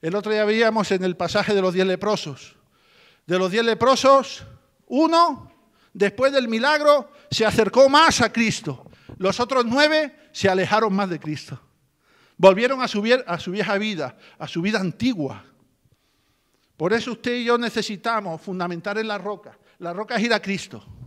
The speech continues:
Y si Cristo dice, "Si quieres ser mi amigo", "Sí, Señor,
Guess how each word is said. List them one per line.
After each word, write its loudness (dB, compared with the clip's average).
Y -6
si -4
Cristo 0
dice, 0
"Si -4
quieres 4
ser 4
mi -2
amigo", 0
"Sí, -2
Señor, -2